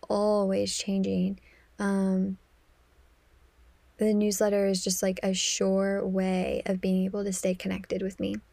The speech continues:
Um, nighttime has been a bit of a challenge for me right now. I'm experiencing quite a bit of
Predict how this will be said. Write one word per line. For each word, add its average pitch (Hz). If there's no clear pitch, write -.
Um, 208
nighttime 262
has 226
been 208
a 208
bit 214
of 208
a 202
challenge 202
for 208
me 202
right 202
now. 208
I'm 196
experiencing 202
quite 196
a 196
bit 196
of 190